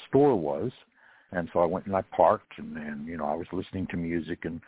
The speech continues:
enjoying my drink and having my sandwich, and I happened to look across from me, and just above the tree line, which we're talking maybe a couple hundred feet or so in the air, there was a craft that was,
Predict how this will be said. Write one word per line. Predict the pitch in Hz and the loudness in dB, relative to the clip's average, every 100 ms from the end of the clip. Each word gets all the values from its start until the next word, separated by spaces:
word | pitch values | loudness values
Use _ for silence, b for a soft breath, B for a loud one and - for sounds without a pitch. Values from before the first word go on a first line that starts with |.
| B B - | B B -2
enjoying | 92 90 95 101 92 | 0 6 6 8 6
my | 92 | 2
drink | 80 87 92 - | 2 2 -2 -2
and | 87 | 0
having | 92 90 90 | 4 4 2
my | 85 - | 0 -2
sandwich, | 76 78 82 - | -4 -2 -6 -6
and | 82 80 | -4 -4
I | |
happened | 82 80 - | -4 -4 -4
to | 80 | -2
look | 87 - - _ B B B B | 0 0 -2 _ B B B B
across | 87 - 123 131 - - | 0 4 4 4 2 -8
from | 90 85 | -8 -6
me, | 80 82 _ B B B B 87 | -8 -10 _ B B B B -4
and | 82 78 | -4 4
just | 117 - 127 | 2 4 0
above | 98 110 90 | 4 4 4
the | 90 | -4
tree | - 147 120 | 2 4 4
line, | 80 73 73 | 2 -2 -10
which | 78 - - | -10 -10 -8
we're | 78 | -8
talking | - 82 - 85 | 2 2 2 -8
maybe | 82 82 80 80 | -6 -6 -6 -8
a | 80 | -4
couple | - - 80 | -6 -6 -4
hundred | 90 80 - | -2 -2 -4
feet | 90 82 | -4 -2
or | 78 | -4
so | - 87 | 0 0
in | 80 | 0
the | 76 - | -6 0
air, | 110 95 82 - B B B B - | 4 4 4 -2 B B B B 2
there | 87 | 4
was | 82 | 4
a | 80 | 0
craft | - - 101 95 - 87 | -4 4 6 6 0 -8
that | 80 | -6
was, | 82 | -6